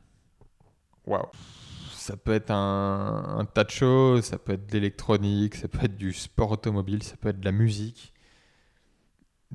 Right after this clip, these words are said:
Peut-être plus quelque chose de passionnel. Après, il y a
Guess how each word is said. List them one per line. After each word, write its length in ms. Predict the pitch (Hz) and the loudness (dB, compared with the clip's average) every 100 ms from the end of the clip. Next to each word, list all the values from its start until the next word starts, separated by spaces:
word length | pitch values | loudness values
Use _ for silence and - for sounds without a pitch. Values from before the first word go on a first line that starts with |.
| 120 | 0
Peut-être 220 | 135 127 | 0 0
plus 200 | - 147 | -4 -2
quelque 160 | - 135 | -2 -2
chose 140 | 143 123 | -2 0
de 80 | |
passionnel. 540 | 117 117 - 160 175 165 139 _ _ _ _ _ _ _ _ _ _ _ - | 0 0 -2 -2 -2 -4 -8 _ _ _ _ _ _ _ _ _ _ _ -8
Après, 540 | 110 - 120 127 120 | -4 2 2 4 2
il 560 | 98 - - - - | -2 -8 -14 -16 -4
y 60 | |
a 60 | 113 | -2